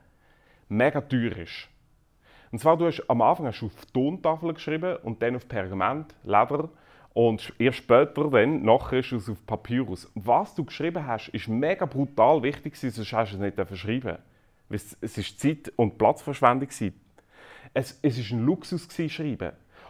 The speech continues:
Und der David sagt, hey, wenn du die Geschichte aufschreibst und erzählst, wie ich den Worship installiert habe, dann musst du schreiben, ich habe jedem Brot,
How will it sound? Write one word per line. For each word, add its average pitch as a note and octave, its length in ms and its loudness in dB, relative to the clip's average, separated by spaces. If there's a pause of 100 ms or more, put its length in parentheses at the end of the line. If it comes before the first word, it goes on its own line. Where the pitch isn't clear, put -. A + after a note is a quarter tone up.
(120)
Und B2+ 200 2
der A#2+ 80 -6
David F3 400 -2
sagt, E3+ 240 -6
hey, D3+ 240 -2
wenn A#2+ 120 -2
du F3 220 -2
die D#3+ 140 -6
Geschichte - 440 -6
aufschreibst F#3 880 -6 (1400)
und D3+ 340 6 (240)
erzählst, F3+ 560 4
wie D#3+ 160 4
ich D#3 120 -6
den - 160 0 (600)
Worship D3 480 6
installiert D3 540 2
habe, D3 160 0
dann A#2+ 120 4
musst G#3 300 0
du - 40 -8
schreiben, G#3+ 260 0
ich D3 180 0
habe C3 140 2
jedem G#3+ 580 0 (320)
Brot, F#3 480 2